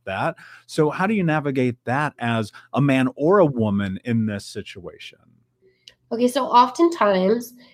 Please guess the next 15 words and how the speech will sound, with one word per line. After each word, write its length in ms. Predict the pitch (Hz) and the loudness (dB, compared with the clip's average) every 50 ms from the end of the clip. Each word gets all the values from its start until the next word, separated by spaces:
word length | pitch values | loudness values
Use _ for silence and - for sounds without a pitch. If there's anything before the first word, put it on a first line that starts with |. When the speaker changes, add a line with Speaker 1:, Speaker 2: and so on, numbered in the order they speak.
| _ _ _ | _ _ _
Speaker 2:
when 120 | - - - | 0 2 2
other 280 | - - 214 220 226 | 4 4 4 4 2
people 340 | - - 254 233 - 247 247 | 2 0 -6 -4 0 0 0
shame 380 | 247 - - 220 202 202 202 220 | 0 2 2 4 4 6 6 6
you, 420 | 226 240 262 277 302 339 339 339 - _ - | 6 6 6 4 4 4 2 -2 -12 _ -10
it's 180 | 220 - - | -8 -4 0
not 320 | 214 220 214 220 220 220 220 | 2 2 4 2 2 0 2
actually 840 | 220 202 202 202 - - - 208 196 196 190 190 185 190 208 208 _ _ _ _ _ _ _ _ | 4 4 4 2 -2 -8 -6 -4 0 2 2 4 2 0 -2 -4 _ _ _ _ _ _ _ _
you, 560 | - 190 180 180 180 180 185 214 254 - - - | -12 -4 -2 0 2 4 4 4 4 2 0 -4
it's 180 | - 190 - | -8 -8 -8
them. 340 | - - 190 - - - - _ _ _ _ _ _ _ _ _ _ _ _ _ _ _ | -4 -4 -4 -4 -4 -8 -12 _ _ _ _ _ _ _ _ _ _ _ _ _ _ _
They're 100 | - 202 202 | 0 0 2
projecting 500 | - 220 214 247 233 226 - 254 247 220 | 2 2 2 4 0 0 2 2 2 4
onto 340 | 190 180 180 190 185 - | 4 2 2 0 -2 -4
you. 280 | - - - - - - | -10 -10 -10 -12 -16 -20